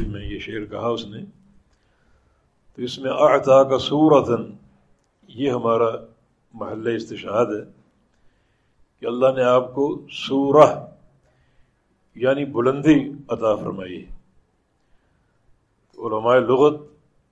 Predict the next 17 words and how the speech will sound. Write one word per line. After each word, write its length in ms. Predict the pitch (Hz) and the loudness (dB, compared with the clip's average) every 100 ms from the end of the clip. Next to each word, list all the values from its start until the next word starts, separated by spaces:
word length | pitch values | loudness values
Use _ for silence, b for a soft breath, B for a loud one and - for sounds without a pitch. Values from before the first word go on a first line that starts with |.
| _ _ _ _ _ _ - | _ _ _ _ _ _ -8
لفظ 440 | 113 131 120 135 | -6 -4 -4 -4
صورت 480 | - 139 147 151 147 | -4 -2 0 0 2
کا 80 | 131 | 2
معنی 500 | 123 131 123 113 - _ _ _ _ 107 | 2 -2 -2 -6 -10 _ _ _ _ -4
بلندی 580 | 117 127 131 139 120 - _ _ _ _ _ _ _ _ _ _ _ | -2 -2 -2 -4 -4 -12 _ _ _ _ _ _ _ _ _ _ _
کے 80 | 113 | -18
ساتھ 300 | - 110 107 | -4 -4 -2
پہچانتے 600 | 110 104 107 117 117 120 | -6 -4 -4 -6 -6 -6
ہیں۔ 160 | 98 - _ _ _ _ _ _ _ _ _ - - - - - _ _ _ _ _ | -6 -16 _ _ _ _ _ _ _ _ _ -18 -18 -18 -20 -20 _ _ _ _ _
تو 100 | 107 | -20
صورت 680 | - 123 135 156 156 - - - | -8 -4 4 4 2 -8 -14 -6
بمعنی 580 | 113 120 123 131 143 - - 107 | -2 0 0 -2 -4 -14 -20 -6
بلندی، 440 | 110 113 117 107 | -2 -2 -2 -6
لغوی 400 | 95 104 113 123 | -4 -2 -2 0
معنی 280 | 110 107 87 - - _ _ - | -2 -4 -6 -16 -20 _ _ -10
ارتفاع، 500 | 107 - 98 113 - - _ _ _ _ _ _ _ _ _ _ 131 | -10 -8 -4 -4 -4 -10 _ _ _ _ _ _ _ _ _ _ -6
رفعت۔ 460 | 131 131 - - | -6 -6 -8 -12